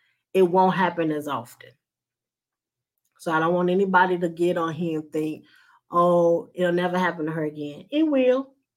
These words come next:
'cause it's happened before. That's how I know now what to do based on the mistakes that I made and the lessons that I learned the first time it happened. So I just wanna encourage you all to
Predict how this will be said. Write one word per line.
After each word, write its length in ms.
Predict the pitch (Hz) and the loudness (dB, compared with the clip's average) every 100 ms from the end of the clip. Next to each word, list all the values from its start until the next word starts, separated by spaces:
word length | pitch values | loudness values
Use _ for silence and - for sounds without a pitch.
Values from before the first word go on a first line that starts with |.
| _ - | _ -4
'cause 180 | 196 | -2
it's 140 | 190 185 | -2 -4
happened 340 | 151 147 143 | -8 -8 -14
before. 440 | - - 165 - - _ _ _ _ _ _ _ 170 | -14 -14 -12 -12 -20 _ _ _ _ _ _ _ -4
That's 260 | 160 170 | -2 -2
how 260 | 180 165 151 | 2 2 4
I 140 | 156 | 2
know 200 | 156 156 | 0 -2
now 380 | 151 165 175 156 | -2 0 2 0
what 220 | 151 147 | -4 -10
to 100 | 170 | -12
do 440 | 151 196 214 156 - _ _ _ _ 165 | -4 0 0 -2 -6 _ _ _ _ 0
based 400 | 180 180 180 - | 2 2 0 -2
on 420 | 165 165 160 160 - | 0 0 -4 -10 -4
the 100 | 165 | -4
mistakes 500 | 165 156 175 165 - | -4 -2 0 0 -2
that 160 | 160 156 | 0 2
I 140 | 160 | 2
made 320 | 160 160 160 | 0 -2 -2
and 120 | 156 | -4
the 80 | 156 | -4
lessons 460 | 156 160 165 160 156 | -4 -4 -4 -8 -4
that 160 | 156 | -4
I 120 | 151 151 | -2 -4
learned 500 | 151 151 147 147 - _ - | -4 -6 -8 -14 -20 _ 0
the 200 | 233 233 | 0 2
first 360 | 320 339 - | 0 0 -4
time 320 | 170 135 90 - - | -2 -2 -4 -12 -14
it 120 | 156 | -12
happened. 260 | 165 101 - - _ _ _ _ _ _ _ _ _ _ _ _ _ _ - | -10 -12 -16 -20 _ _ _ _ _ _ _ _ _ _ _ _ _ _ -18
So 560 | - 175 165 160 160 - - | -4 -2 0 -2 -6 -16 -12
I 120 | 170 | -6
just 180 | 202 208 | -4 -2
wanna 180 | 202 190 | -2 0
encourage 580 | 190 - 190 185 175 | -2 0 2 2 0
you 160 | 170 160 | -4 -2
all 460 | 151 139 127 - _ _ _ | -2 -4 -6 -12 _ _ _
to 360 | - 170 151 | -4 -2 -2